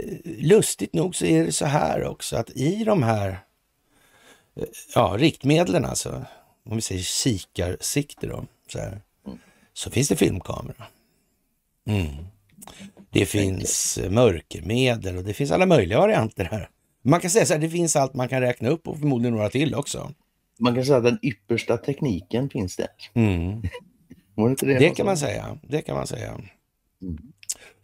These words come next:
Speaker 1: Lokal polis på viktiga poster och ett skymmande träd. Secret Service får hård kritik för mordförsöket på Donald Trump. Men tre nya uppgifter kan ge en förklaring till hur det här har kunnat ske.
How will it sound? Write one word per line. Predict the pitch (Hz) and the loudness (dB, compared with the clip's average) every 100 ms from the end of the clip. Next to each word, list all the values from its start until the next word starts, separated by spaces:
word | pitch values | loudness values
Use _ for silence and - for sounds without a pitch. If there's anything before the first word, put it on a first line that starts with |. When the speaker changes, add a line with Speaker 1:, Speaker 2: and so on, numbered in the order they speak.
| - | -2
Speaker 1:
Lokal | 151 175 180 170 170 | 4 4 6 6 6
polis | 160 180 151 180 214 | 4 -2 2 2 0
på | - 165 | -4 -2
viktiga | 180 - 135 120 | -2 0 0 0
poster | - 175 - - - 202 | 2 0 0 -6 0 2
och | 180 127 | 2 -2
ett | |
skymmande | - 160 120 110 123 | -2 2 2 2 0
träd. | - - 151 165 107 | 0 0 4 4 2
Secret | - 127 - 127 | 0 -2 -2 -2
Service | - 123 110 104 | 2 2 4 2
får | - 110 | 0 0
hård | 104 - | 0 -4
kritik | 101 - 98 - | -6 -4 -6 -2
för | 101 90 - - - - | -2 -2 -6 -20 -20 -2
mordförsöket | 120 127 87 85 104 92 - | 4 4 4 2 2 2 0
på | 117 - | 0 2
Donald | 101 95 101 107 | 0 0 0 -2
Trump. | - 127 147 143 - | 0 2 4 4 0
Men | 123 | -4
tre | - 113 107 - | -2 0 0 0
nya | 117 127 110 147 | 0 2 2 2
uppgifter | 110 - 104 - 101 | 2 0 -4 -2 -4
kan | 113 104 | 0 0
ge | 98 90 - - - - | 2 0 -4 -20 -20 -6
en | 104 101 | 0 0
förklaring | - 107 - 65 65 107 | 2 -2 0 0 0 -2
till | 98 101 | -2 0
hur | 98 | 0
det | 98 | 0
här | - | -2
har | |
kunnat | - 107 113 | -2 -4 -4
ske. | - 107 | -6 -4